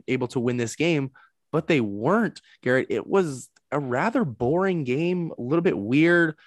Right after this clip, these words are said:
uh, not too many chances. Uh, the one goal that came, came from Marco Delgado, a result of a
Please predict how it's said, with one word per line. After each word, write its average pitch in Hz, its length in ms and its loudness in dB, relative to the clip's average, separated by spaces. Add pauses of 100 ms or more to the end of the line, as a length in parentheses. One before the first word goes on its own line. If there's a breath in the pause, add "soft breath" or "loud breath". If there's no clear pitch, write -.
(240 soft breath)
uh, 110 220 0
not 143 340 -2
too - 240 0
many 156 260 0
chances. 131 720 -2 (340 soft breath)
Uh, 95 300 0 (100)
the 110 140 0
one 139 380 0
goal 120 360 0
that 98 240 -6 (120)
came, 135 400 0
came 107 280 -2
from 95 360 -2 (200 soft breath)
Marco 107 280 -2
Delgado, 120 760 0
a 60 300 -6
result 110 540 0
of 101 140 0
a 87 80 -4